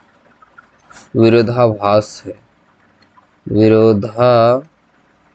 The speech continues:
है, इसीलिए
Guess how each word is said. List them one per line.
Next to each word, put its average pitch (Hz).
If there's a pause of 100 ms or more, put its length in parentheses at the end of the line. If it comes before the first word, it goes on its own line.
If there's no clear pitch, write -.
(4000)
है, 117 (2500)
इसीलिए 127